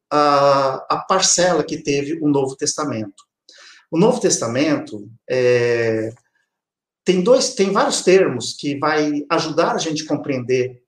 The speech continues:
esse projeto pedagógico, mas um deles que é muito forte, é algo que é lá do, da filosofia grega, mas que foi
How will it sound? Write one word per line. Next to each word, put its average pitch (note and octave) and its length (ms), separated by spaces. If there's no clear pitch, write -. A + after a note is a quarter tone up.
esse C#3+ 260
projeto B2 440
pedagógico, A#2+ 800
mas D3+ 280
um A#3 140
deles D#3 380
que - 120
é C3 80
muito E3 400
forte, C#3 720
é C#3 100
algo D#3+ 340
que D#3+ 140
é C#3+ 40
lá G#3 720
do, C#3 220
da A#2+ 640
filosofia B2 520
grega, B2+ 400
mas E3 220
que A3+ 140
foi G3+ 360